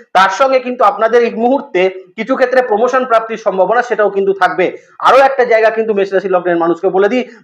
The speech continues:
বিশেষত যারা চাকরি করছেন ম্যানেজমেন্টের জায়গায় বা সেলস and মার্কেটিং এর মতন কাজের ক্ষেত্রে যারা যুক্ত আছেন,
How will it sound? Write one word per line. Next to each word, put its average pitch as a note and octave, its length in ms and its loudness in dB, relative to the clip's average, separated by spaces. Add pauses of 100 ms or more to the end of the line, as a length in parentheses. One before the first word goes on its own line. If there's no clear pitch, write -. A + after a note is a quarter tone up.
(120)
বিশেষত B3 460 -4
যারা A#3 160 2
চাকরি A3 320 -4
করছেন G#3+ 400 0
ম্যানেজমেন্টের G#3+ 800 0
জায়গায় E3 460 2 (200)
বা G3+ 440 4 (160)
সেলস C#4 220 4
and C4+ 180 2
মার্কেটিং A3+ 380 0
এর G#3+ 100 2
মতন G#3 260 -2
কাজের F#3+ 320 0
ক্ষেত্রে F#3+ 280 -4
যারা F3 180 2
যুক্ত E3+ 240 -8
আছেন, A#3+ 240 2